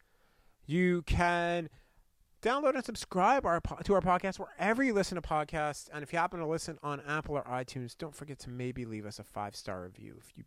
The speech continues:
be so kind. Don't forget, if you have questions for the mailbag, drop them in tomorrow. Vaughn, still thinking about you every day, man.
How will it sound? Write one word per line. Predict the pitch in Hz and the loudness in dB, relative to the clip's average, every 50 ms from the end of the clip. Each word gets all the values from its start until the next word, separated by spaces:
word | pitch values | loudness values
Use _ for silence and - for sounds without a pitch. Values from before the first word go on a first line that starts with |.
| _ - | _ -10
be | 113 107 98 98 - _ - _ _ _ | -8 -8 -8 -10 -16 _ -20 _ _ _
so | - - - - - 196 214 233 247 269 | -16 -12 -6 2 8 10 12 12 12 10
kind. | - - - 190 175 175 175 175 170 170 165 160 - - _ _ - _ _ _ - | 6 2 4 6 6 6 6 6 4 2 0 -2 -6 -14 _ _ -20 _ _ _ -2
Don't | - 196 196 - | 2 2 2 2
forget, | 208 190 202 202 190 | 2 4 6 6 6
if | 165 | 6
you | 190 190 | 4 2
have | 160 - | 2 2
questions | - 196 202 190 185 - 196 - | 4 6 6 6 6 2 -4 -6
for | - - 190 190 | -2 2 2 2
the | 180 175 | 2 2
mailbag, | 170 175 170 170 170 170 170 165 160 151 | 4 4 6 6 6 6 4 4 2 2
drop | - 160 160 160 165 - | 2 4 4 4 4 2
them | - 160 156 | 0 -4 -2
in | 151 147 143 | -4 -6 -6
tomorrow. | - - 151 139 139 135 135 135 135 135 127 - _ - _ _ _ - | -8 -8 -6 -2 -2 0 0 2 0 0 -2 -4 _ -18 _ _ _ -16
Vaughn, | - 117 143 151 165 165 165 165 160 160 - _ _ | -4 2 4 6 6 6 4 4 0 -2 -8 _ _
still | - - - - 180 165 | -20 -10 -2 0 0 2
thinking | - 180 165 151 156 | 2 0 -2 -2 -2
about | 147 143 143 139 - - | -2 -2 -2 -2 -4 -6
you | - - | -8 -2
every | - 156 151 143 147 151 139 | 0 2 2 2 0 -2 -2
day, | 135 131 127 123 | 0 0 -2 -2
man. | 123 123 120 120 120 117 | -2 -2 -2 -2 -4 -4